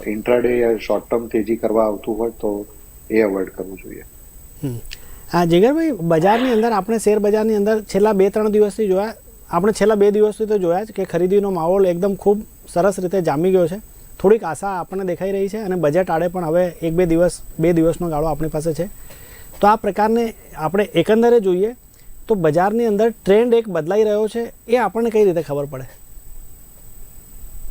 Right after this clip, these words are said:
Speaker 1: બજારની અંદર ટ્રેન્ડ બદલાયો એ તમારે વોલેટિલિટી ઇન્ડેક્સ જે છે ઇન્ડિયાનો,
Speaker 2: હમ.
Speaker 1: એ તો તમે ટ્રેક કરશો તો તમને, અ, વધારે ઝડપથી ખબર પડશે.
Speaker 2: હમ.
Speaker 1: જ્યારે પણ વિક્સમાં સ્પાઇક આવે ત્યારે બજારની અંદર એક મંદીનું વાતાવરણ આવે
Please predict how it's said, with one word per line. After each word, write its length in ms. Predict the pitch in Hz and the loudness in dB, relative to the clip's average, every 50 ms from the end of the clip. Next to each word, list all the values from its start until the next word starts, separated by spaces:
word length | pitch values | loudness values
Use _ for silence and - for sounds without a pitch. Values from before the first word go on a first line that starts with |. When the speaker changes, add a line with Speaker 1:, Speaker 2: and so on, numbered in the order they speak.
| - - | -8 -4
Speaker 1:
બજારની 380 | 104 104 113 127 147 143 143 151 | -2 0 2 2 2 0 0 -6
અંદર 180 | 143 143 143 135 | -4 -2 -2 -2
ટ્રેન્ડ 320 | - - 131 131 131 131 | -2 -4 -6 -6 -6 -6
બદલાયો 800 | 131 120 110 - 117 113 117 117 120 120 123 127 117 - - 110 | -4 -4 -2 0 0 0 2 2 0 -2 -2 -4 -8 -10 -10 -6
એ 500 | 110 117 123 127 127 135 131 131 - - | -4 -2 -2 0 0 -2 -2 -4 -10 -12
તમારે 680 | - - - - - 120 113 120 123 120 123 127 123 | -16 -18 -16 -8 -6 -6 -6 -4 -4 -4 -4 -4 -6
વોલેટિલિટી 600 | 127 - 98 95 98 110 117 117 127 123 117 135 | -6 -4 -2 0 2 2 2 2 2 2 2 0
ઇન્ડેક્સ 400 | 127 107 101 104 110 117 117 - - - | 0 0 -2 -2 -2 -4 -4 -4 -6 -4
જે 80 | 113 110 | -4 -4
છે 180 | - - - | -4 -4 -8
ઇન્ડિયાનો, 480 | 107 101 95 90 92 90 90 98 - - - - - - - - - - - | -8 -8 -6 -6 -6 -6 -6 -8 -12 -16 -18 -20 -20 -20 -20 -20 -16 -8 -2
Speaker 2:
હમ. 140 | 143 151 147 | 0 2 4
Speaker 1:
એ 280 | 110 113 123 131 139 | 4 4 4 2 0
તો 220 | 131 - - 135 127 | -2 -6 -8 -10 -10
તમે 300 | - - 117 117 123 117 | -8 -10 -12 -12 -12 -14
ટ્રેક 320 | - - 113 113 113 - | -10 -6 -4 -4 -4 -4
કરશો 420 | - - 113 107 - - - 135 | -6 -8 -8 -8 -8 -10 -14 -14
તો 160 | 127 - 127 117 | -12 -12 -12 -10
તમને, 460 | - 110 107 107 107 110 113 117 113 | -10 -10 -10 -8 -6 -6 -6 -6 -8
અ, 380 | 110 110 107 107 107 - - - - - - | -10 -12 -14 -14 -14 -14 -16 -16 -14 -10 -8
વધારે 320 | 98 92 104 104 107 110 | -4 0 0 2 2 2
ઝડપથી 440 | 107 101 98 95 107 107 - - 117 | 0 0 0 -2 -2 -4 -4 -8 -10
ખબર 280 | 113 - 113 104 110 113 | -6 -4 -2 0 0 0
પડશે. 360 | - - 110 107 - - - | 0 -2 -6 -6 -6 -10 -14
Speaker 2:
હમ. 600 | - - - - - - - - - - 147 147 | -14 -16 -20 -20 -20 -20 -20 -20 -14 -8 -4 0
Speaker 1:
જ્યારે 260 | 139 110 110 110 123 | 2 2 2 2 0
પણ 180 | 117 127 131 117 | -2 -2 -2 -2
વિક્સમાં 320 | 110 104 - - 131 117 | -4 -4 -6 -8 -8 -8
સ્પાઇક 420 | 107 - - 110 107 110 107 - 117 | -8 -2 -2 0 0 0 -2 -2 -2
આવે 220 | 113 110 117 117 | -2 0 0 -2
ત્યારે 200 | - 120 110 113 | -2 -2 -2 -2
બજારની 500 | 101 104 98 95 104 107 107 107 107 110 | -2 -4 -2 -2 -2 -2 -2 -4 -6 -6
અંદર 220 | 110 107 107 110 | -6 -2 -2 -2
એક 140 | 110 107 - | -2 -2 -4
મંદીનું 380 | 104 104 101 98 107 104 107 101 | -8 -6 -4 -4 -4 -4 -2 -2
વાતાવરણ 440 | 104 101 - - 107 104 104 107 107 | -2 -2 -2 -2 -4 -2 -2 -2 -2
આવે 180 | 104 101 110 | -2 -4 -6